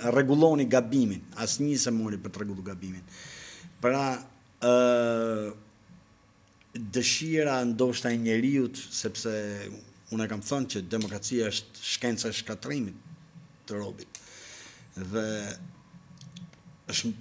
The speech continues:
është ndërtuar mbi psikologji dhe ndoshta është studiu pikërisht kjo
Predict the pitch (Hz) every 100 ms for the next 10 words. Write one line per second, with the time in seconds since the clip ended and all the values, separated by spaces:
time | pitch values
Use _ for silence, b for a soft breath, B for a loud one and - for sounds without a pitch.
0 | 113 110 127 113 104 151 131 104 104 -
1 | - 117 113 104 123 113 95 107 104 127
2 | 123 - 104 - 113 - - 113 127 135
3 | 127 - 123 - 139